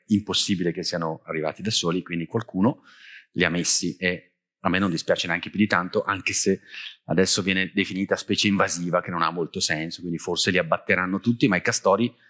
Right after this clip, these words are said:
fino agli inizi del Cinquecento abitavano tutta l'Italia, quindi loro sono quelli autoctoni più di noi. Comunque lasciamo stare la questione. I castori sono tornati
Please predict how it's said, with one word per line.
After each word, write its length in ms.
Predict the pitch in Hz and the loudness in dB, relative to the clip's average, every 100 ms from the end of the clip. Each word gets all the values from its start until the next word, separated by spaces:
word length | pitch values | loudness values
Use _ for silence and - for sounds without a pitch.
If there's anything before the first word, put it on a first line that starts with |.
| _ | _
fino 260 | - 123 113 | 2 6 6
agli 140 | 101 | 6
inizi 260 | 104 113 - | 2 2 0
del 80 | 98 | 0
Cinquecento 680 | - 95 117 - 90 90 110 | 0 2 0 0 -4 0 0
abitavano 480 | 98 90 90 92 | 0 0 -2 -4
tutta 220 | - 101 131 | -4 -2 0
l'Italia, 460 | 107 80 85 - - | 0 -2 -4 -16 -8
quindi 280 | 92 90 | -2 2
loro 300 | 85 110 165 | 6 6 6
sono 240 | - 101 95 | 2 -2 -4
quelli 220 | 98 92 | -2 0
autoctoni 680 | 90 - 87 - - 85 80 - - - - | 0 0 -2 -2 -6 -4 -6 -12 -16 -14 2
più 160 | 107 | 4
di 120 | 95 | 6
noi. 280 | 95 85 92 - _ | 4 2 0 -6 _
Comunque 420 | - 113 90 90 | 4 4 4 0
lasciamo 300 | 85 - 78 | 0 -2 -4
stare 280 | - 85 90 | -4 -4 -4
la 80 | |
questione. 440 | - - - 85 - | -6 -8 -6 -6 -6
I 60 | |
castori 380 | - - - 110 | -2 0 2 2
sono 200 | 110 107 | 2 0
tornati 600 | 101 90 90 80 - 90 | -2 -2 0 -2 -2 -8